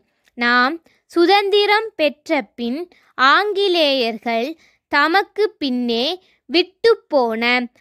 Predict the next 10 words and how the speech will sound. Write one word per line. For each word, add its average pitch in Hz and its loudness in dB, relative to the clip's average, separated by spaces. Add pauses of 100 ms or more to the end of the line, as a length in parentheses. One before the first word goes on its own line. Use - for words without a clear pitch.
(140)
அதிகார 370 2
வர்க்கம் 247 -6 (340)
பழைய 392 2 (240)
மனப்பான்மையை 285 -2 (220)
விட்டுவிட்டு 262 0 (260)
மக்களுக்கு 415 0 (200)
சேவை 381 2
செய்வதே 285 -2 (260)
தம்முடைய 311 0 (260)
முக்கியமான 370 0